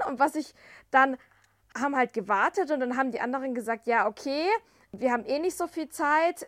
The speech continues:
schaffen wir das überhaupt? Und dann haben die Gäste, dann haben die Kellner schon Wasser gebracht und die Leute haben sich schon das Wasser genommen und angefangen zu trinken und haben aber am Tisch auf Englisch noch diskutiert, ob wir doch nicht woanders hingehen sollen.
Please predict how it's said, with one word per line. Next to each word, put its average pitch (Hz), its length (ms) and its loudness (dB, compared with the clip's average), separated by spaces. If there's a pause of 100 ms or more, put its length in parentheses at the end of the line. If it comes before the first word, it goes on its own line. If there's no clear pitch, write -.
(100)
schaffen - 380 2
wir 247 80 6
das 208 180 -6
überhaupt? 202 560 0
Und 220 100 -10
dann 226 160 -6
haben 285 240 2
die 233 140 -14
Gäste, 339 400 0 (580)
dann 240 160 -2
haben 262 140 0
die 226 100 -6
Kellner 320 360 -2
schon 226 200 -8
Wasser 277 280 0
gebracht 349 440 -2
und 254 100 -4
die 233 60 -6
Leute 220 380 0
haben 320 160 -6
sich 262 140 -8
schon 233 180 -4
das 208 280 -8
Wasser 359 380 2 (720)
genommen 254 460 2 (560)
und 294 340 2
angefangen 330 480 0
zu 262 140 -12
trinken 381 300 -4
und 294 120 -4
haben 349 160 4
aber 277 220 4
am 226 200 0
Tisch - 320 -2
auf - 180 -4
Englisch 349 500 0
noch 269 120 0
diskutiert, 285 640 -4 (220)
ob - 220 0
wir 294 80 -2
doch 320 260 4
nicht 370 220 -8
woanders 302 500 2
hingehen 247 640 0
sollen. 214 640 2